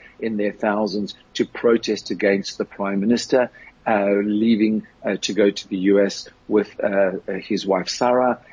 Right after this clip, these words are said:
And, of course, there will be protests in the U S as well, with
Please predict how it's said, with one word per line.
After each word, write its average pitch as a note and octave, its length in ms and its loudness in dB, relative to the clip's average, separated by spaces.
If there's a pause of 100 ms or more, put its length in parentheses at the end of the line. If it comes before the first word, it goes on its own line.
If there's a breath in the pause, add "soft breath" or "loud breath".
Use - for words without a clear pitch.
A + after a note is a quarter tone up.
(120)
And, A2 140 -2
of G#2 140 -4
course, A2 280 -2
there G2 140 0
will G2+ 180 0
be G2+ 100 4
protests G2+ 680 -6
in G#2+ 120 -4
the F#2+ 100 -6
U F#2+ 180 4
S - 180 -4
as F#2 100 -6
well, A2+ 440 4 (200 loud breath)
with G#2 140 0